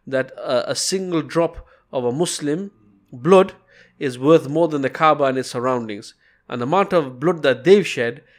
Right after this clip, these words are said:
is on unprecedented levels. So first of all, let's look at who's doing it. Secondly, I think it's important, let's look at what they're trying to attack.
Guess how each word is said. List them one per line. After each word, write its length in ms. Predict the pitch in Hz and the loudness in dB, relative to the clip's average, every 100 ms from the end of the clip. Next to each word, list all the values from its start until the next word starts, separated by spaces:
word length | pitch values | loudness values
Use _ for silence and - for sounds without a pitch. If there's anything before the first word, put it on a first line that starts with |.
| _ | _
is 280 | - 139 127 | -6 -4 -2
on 280 | 131 139 127 - | -2 -2 -4 -4
unprecedented 800 | 160 139 175 160 147 135 131 | -4 -4 -6 -2 -2 -2 -2
levels. 400 | 120 131 110 104 - - - - | 0 0 0 -10 -16 -20 -20 -20
So 200 | - 165 | 0 2
first 280 | 143 233 233 | 4 6 6
of 60 | 214 | 4
all, 60 | |
let's 200 | 170 196 | -2 -2
look 120 | 208 202 | -4 -2
at 140 | 151 | -2
who's 220 | 143 165 | -2 -4
doing 300 | 127 147 127 | 2 2 2
it. 180 | 101 - - - - | -2 -12 -20 -20 -10
Secondly, 680 | - 262 262 190 143 139 | -2 -2 -2 -4 -4 -4
I 60 | 139 | -4
think 160 | 196 | -4
it's 80 | 180 | -2
important, 500 | 160 - 202 156 160 - - _ | -2 -2 0 0 -2 -8 -20 _
let's 320 | - 135 208 - | -6 -2 -2 0
look 220 | 214 208 | -2 -2
at 160 | 170 | -6
what 300 | 143 135 185 | -4 0 0
they're 80 | 160 | 0
trying 300 | 156 170 165 | -6 -4 -4
to 100 | 156 | -4
attack. 340 | 120 - 123 | -4 -4 -6